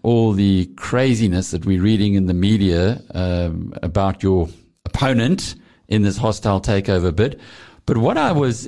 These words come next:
interested to discover the other day was that a former director of mine and a, and a very good friend and a very highly rated, uh, analyst here in South Africa,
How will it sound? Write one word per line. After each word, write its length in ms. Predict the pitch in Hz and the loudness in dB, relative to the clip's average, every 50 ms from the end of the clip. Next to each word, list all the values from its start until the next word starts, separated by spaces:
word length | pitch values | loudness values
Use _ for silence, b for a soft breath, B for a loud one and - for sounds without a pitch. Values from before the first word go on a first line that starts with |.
| - - | -6 -2
interested 480 | 151 143 120 131 117 - - 113 - - | -2 0 0 -2 -4 -4 -6 -6 -6 -2
to 320 | - 120 113 107 101 98 | 0 2 2 4 2 2
discover 480 | 95 98 - - - - 127 139 143 131 | 0 -4 -8 -6 -4 -2 -2 0 0 2
the 140 | 101 101 101 | 2 2 2
other 160 | 98 92 101 | 2 2 0
day 220 | 85 101 98 104 | 2 2 2 2
was 280 | 104 98 104 104 95 - | 2 2 2 0 0 0
that 260 | 107 110 107 104 - - | -2 -2 -2 -2 -4 -6
a 100 | 110 107 | -8 -4
former 280 | - 151 156 165 156 | -2 -2 0 0 0
director 800 | 120 127 120 117 107 110 120 143 - 143 - - - 269 202 143 | 0 0 0 2 2 2 2 2 0 -2 -8 -4 -2 0 2 2
of 180 | 110 95 80 85 | 2 0 0 -2
mine 420 | 85 78 76 76 78 82 95 104 | -4 -2 -2 -2 -2 -2 -2 -2
and 120 | 95 95 92 | -2 0 0
a, 160 | 95 - - | -2 -2 -2
and 100 | 98 98 | -2 -2
a 40 | 92 | 0
very 220 | 87 107 123 143 | 0 0 0 0
good 220 | 123 117 - 107 - | 0 -2 -4 -4 -4
friend 400 | - - 170 160 110 98 92 85 | -4 -4 -2 0 0 0 0 0
and 120 | 87 85 85 | -2 -2 -2
a 80 | 85 | -4
very 480 | 78 80 78 76 92 107 127 131 107 82 | -4 -6 -4 0 2 2 2 2 0 -2
highly 400 | 76 85 92 90 85 85 82 80 | -2 -2 -2 -2 0 0 0 0
rated, 520 | 85 90 92 90 90 - 95 87 82 76 B B B B B B B B B B B | 0 2 0 0 -2 -2 -4 -4 -4 -4 B B B B B B B B B B B
uh, 120 | 92 87 82 - | -4 -2 -2 0
analyst 460 | - 107 98 95 92 90 - - - | 0 0 2 0 0 -2 -4 -4 -2
here 180 | 92 92 90 | 0 0 2
in 140 | 85 85 82 | 0 0 -2
South 200 | 82 - 85 82 | -2 -2 -2 0
Africa, 560 | 92 95 98 - - - - 87 85 85 82 | 0 -2 -2 -4 -6 -4 -2 0 0 0 0